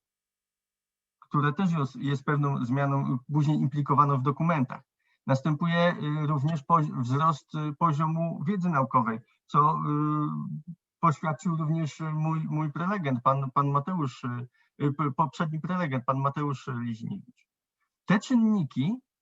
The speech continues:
mają właśnie wpływ na międzyna-, y, na międzynarodowe wytyczne F S C, które następnie powinny być uszczegółowione i zaadaptowane do warunków poszczególnych krajów.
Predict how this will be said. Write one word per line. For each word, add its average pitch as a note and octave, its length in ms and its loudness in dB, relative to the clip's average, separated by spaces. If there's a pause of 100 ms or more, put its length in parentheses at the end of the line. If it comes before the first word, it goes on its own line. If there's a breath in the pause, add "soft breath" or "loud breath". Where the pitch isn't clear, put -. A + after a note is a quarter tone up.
mają D#3+ 320 2
właśnie F#3+ 360 0
wpływ G3+ 420 -2
na E3 200 4
międzyna-, E3+ 720 0
y, C3+ 240 -2
na D3 180 0
międzynarodowe C#3+ 1080 0
wytyczne C#3 420 -6
F C3 140 -6
S C3 140 -4
C, F3+ 160 -4 (240 soft breath)
które E3 200 2
następnie E3 920 0 (220)
powinny F#3 340 2
być E3+ 280 -4
uszczegółowione F#3 840 -2
i D3 100 0
zaadaptowane E3 720 0
do C#3+ 100 0
warunków C#3+ 460 0
poszczególnych C#3+ 540 -4
krajów. B2 320 -8